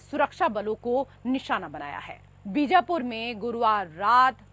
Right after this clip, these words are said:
तर्रेम थाना क्षेत्र के जंगलों में नक्सलियों ने आईईडी ब्लास्ट कर दिया, जिसकी चपेट में आने से दो जवान शहीद हो गए,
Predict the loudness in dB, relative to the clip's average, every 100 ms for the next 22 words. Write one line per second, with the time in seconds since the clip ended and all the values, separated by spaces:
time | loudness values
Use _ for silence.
0 | -2 -2 -2 -6 -6 -8 -8 -8 -6 -10
1 | -8 -6 -6 -6 -10 -10 -12 -10 -6 -6
2 | -4 -6 -8 -10 -10 -6 -6 -4 -6 -4
3 | -4 -6 -10 -2 0 0 -6 -10 -8 -10
4 | -8 -4 -4 -4 -8 -8 -4 -6 -8 -20
5 | -10 -10 -8 -8 -8 -8 -8 -8 -10 -6
6 | -6 -6 -8 -10 -12 -14 -14 -6 -2 -2
7 | -2 -4 -6 -14 -12 -12 -8 -6 -6